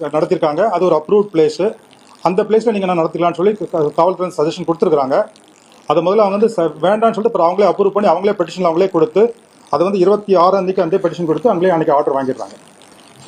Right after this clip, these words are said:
இதை, இதை பொறுத்த வரைக்கும் இது வந்து நம்ம வந்து தமிழக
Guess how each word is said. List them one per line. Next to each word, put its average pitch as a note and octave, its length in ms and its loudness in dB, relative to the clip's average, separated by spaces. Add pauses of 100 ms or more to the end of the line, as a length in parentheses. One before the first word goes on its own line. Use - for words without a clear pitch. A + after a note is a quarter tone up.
இதை, D#3+ 100 4 (140)
இதை F3+ 160 0
பொறுத்த G3 260 0
வரைக்கும் A#3 320 0 (320)
இது E3 160 -2
வந்து F#3 160 0
நம்ம E3+ 200 2
வந்து F3 160 2 (300)
தமிழக D#3+ 580 2